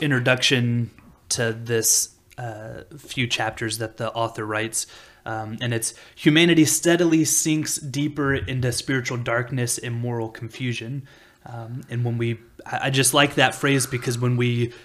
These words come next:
when we walk away from God and we try to do things our own self, or ourselves, uh, it,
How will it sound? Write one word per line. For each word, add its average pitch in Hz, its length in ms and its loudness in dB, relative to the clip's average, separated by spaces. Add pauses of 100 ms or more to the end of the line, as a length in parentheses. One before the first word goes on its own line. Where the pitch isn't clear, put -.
(800)
when 131 160 -2
we 127 100 4
walk 151 300 0
away 143 200 4
from 127 220 -4
God 123 280 4
and 123 140 -4
we 117 80 -2
try 135 160 -2
to 123 80 -2
do 120 180 -2
things 120 300 -4
our 117 120 -2
own 110 160 -6
self, 113 560 -4
or 143 160 -8
ourselves, 117 840 -2 (300)
uh, 104 340 -6 (340)
it, 123 260 -8